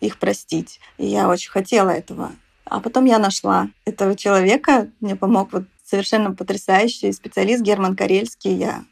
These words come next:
у него училась в мипе, на трансперсональной психологии, кстати, с ним познакомилась.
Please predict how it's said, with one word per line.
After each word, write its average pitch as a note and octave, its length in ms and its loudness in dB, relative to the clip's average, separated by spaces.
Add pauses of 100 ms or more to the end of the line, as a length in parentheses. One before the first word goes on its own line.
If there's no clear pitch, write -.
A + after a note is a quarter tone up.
(160)
у G#3+ 60 -4
него G3 200 0
училась G3+ 500 0 (140)
в G#3+ 60 -2
мипе, A#3 380 2 (280)
на G#3 100 -2
трансперсональной F#3+ 680 0
психологии, F#3+ 560 -2
кстати, - 420 -12
с - 100 -20
ним - 140 -6
познакомилась. B3+ 680 -2